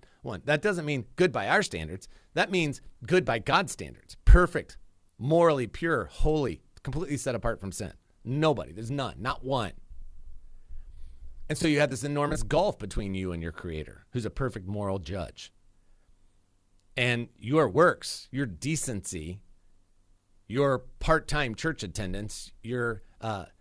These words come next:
being mostly honest on your taxes, mostly telling the truth to the people you know and love,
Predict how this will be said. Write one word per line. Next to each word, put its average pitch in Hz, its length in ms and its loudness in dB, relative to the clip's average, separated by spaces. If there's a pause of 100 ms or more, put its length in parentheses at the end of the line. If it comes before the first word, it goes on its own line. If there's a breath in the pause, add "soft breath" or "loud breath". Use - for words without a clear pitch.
(320)
being 147 220 2
mostly 131 380 0
honest 120 320 -2
on 107 80 -4
your 90 140 -2
taxes, 113 580 -2
mostly 117 540 -2
telling 110 320 -6
the 82 60 -6
truth 113 320 -4
to 92 60 -14
the 85 60 -8
people 98 320 -4
you 85 140 -4
know 92 220 -4
and 78 120 -6
love, 90 340 -2